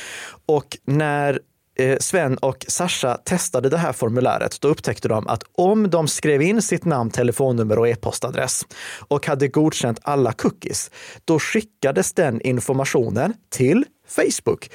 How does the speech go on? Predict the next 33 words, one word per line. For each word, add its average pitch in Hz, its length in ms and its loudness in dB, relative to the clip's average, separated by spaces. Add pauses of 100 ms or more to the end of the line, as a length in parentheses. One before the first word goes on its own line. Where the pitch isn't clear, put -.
(140)
så - 160 -4
att - 120 -4
Facebook - 500 -2
fick 147 220 0
reda 123 220 2
på 113 260 0 (180)
att 127 200 -6
du 120 200 2
hade, 113 460 0
eh, - 920 -10
skickat 233 360 -2
in 151 360 4
en 113 360 0
sån 117 280 -2
här 101 400 0
rapport. - 580 -2 (640)
I 233 400 2
inslaget 170 600 2
som 127 180 0
vi 123 100 4
självfallet 120 540 0
länkar 156 380 0
till 113 380 2
i 120 160 4
våra 117 240 2
show 175 260 4
notes, 101 320 0
då 143 240 2
frågar 156 840 2
Sveriges 123 440 2
Radio 110 440 4
så - 180 -2
här, 139 280 -2